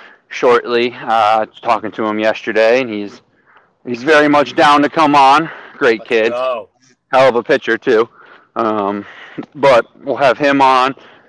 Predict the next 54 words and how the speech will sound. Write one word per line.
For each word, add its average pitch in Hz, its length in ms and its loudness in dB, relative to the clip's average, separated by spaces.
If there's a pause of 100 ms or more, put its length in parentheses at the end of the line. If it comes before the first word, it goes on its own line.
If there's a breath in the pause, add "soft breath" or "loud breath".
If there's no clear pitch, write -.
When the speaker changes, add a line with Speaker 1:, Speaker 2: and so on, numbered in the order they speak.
(840 soft breath)
Speaker 1:
Oh, 160 200 4
excuse 170 380 -2
me. 110 240 -6 (120)
Um, 117 360 4
Speaker 2:
We 113 60 2
gotta 156 140 -4
get, 156 200 -8
Speaker 1:
you 156 60 -4
know, 139 180 2
Speaker 2:
we 123 60 -8
gotta 151 180 -14
get 156 160 -18
the 147 140 -16
other, 147 360 -16
we 131 100 -20
gotta 143 200 -16
get 139 140 -20
the 135 80 -20
three 135 260 -20
weight 135 260 -18
guys 127 280 -14
back 127 280 -18
on. 123 120 -14
Speaker 1:
dude, 156 140 2
we 233 180 2
have 233 380 2
to 175 100 0
get 156 200 2
Lucas 165 440 0
on 233 280 2
'cause 180 140 -4
I 160 100 4
wanna 190 300 2
know. 175 340 2 (560 soft breath)
I, 190 160 2
I 202 140 2
need 302 140 4
to 269 80 4
know 220 160 4
the 180 100 0
story 214 640 4
of 170 200 2
his 165 160 2
commitment 170 500 0
to 165 80 0
Miami 135 380 2
because 113 180 -6
that 196 160 4
shit 208 220 -2
was 147 140 -2
so - 180 0
out 160 260 4
of 120 60 -2
nowhere, 139 480 4